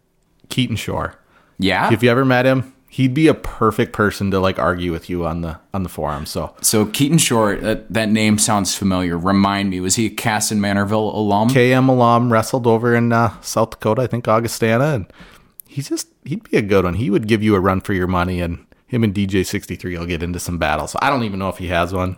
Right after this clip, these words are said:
Speaker 2: Okay.
Speaker 1: Just kind of a blast from the past, but I think he'd be funny.
Speaker 2: Oh, that would be fun.
Speaker 1: Yeah.
Speaker 2: Yeah, we might have to throw something together, get him on the forum, and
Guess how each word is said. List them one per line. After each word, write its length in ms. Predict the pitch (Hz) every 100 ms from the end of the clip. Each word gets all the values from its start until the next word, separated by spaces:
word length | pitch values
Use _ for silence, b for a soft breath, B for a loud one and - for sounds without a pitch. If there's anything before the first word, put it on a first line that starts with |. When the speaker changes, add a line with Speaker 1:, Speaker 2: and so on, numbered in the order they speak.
| -
Speaker 2:
Okay. 200 | - -
Speaker 1:
Just 220 | 127 196
kind 140 | - 92
of 60 |
a 60 | 87
blast 300 | 78 82 -
from 80 | 92
the 80 | 80
past, 380 | 82 80 78
but 100 | -
I 60 | 85
think 220 | - 98
he'd 200 | - -
be 80 | -
funny. 320 | - - 117 -
Speaker 2:
Oh, 120 | 139
that 160 | 143 220
would 180 | 381 262
be 80 | 107
fun. 400 | - 80 - -
Speaker 1:
Yeah. 100 | -
Speaker 2:
Yeah, 100 | 143
we 120 | 117
might 160 | 110 117
have 140 | 104
to 100 | 110
throw 240 | - 110 104
something 380 | 107 104 98 98
together, 300 | 98 90 85
get 140 | 98
him 120 | 104
on 100 | 98
the 80 | 95
forum, 420 | - 101 98 110
and 340 | 95 82 87